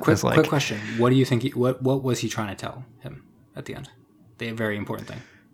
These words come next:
Speaker 2: Um, probably the.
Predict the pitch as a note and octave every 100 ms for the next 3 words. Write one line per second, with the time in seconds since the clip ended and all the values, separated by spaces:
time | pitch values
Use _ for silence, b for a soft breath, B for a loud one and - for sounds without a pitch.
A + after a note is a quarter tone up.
0 | _ _ _ _ _ - - - C3 C3
1 | C3 C3 C#3+ - - D3 D3+ D3 D#3 D3+
2 | C#3+ C3+ C3+ - - _ - C3 A2+ -
3 | - A#2+ A2 G#2+ G#2+ G#2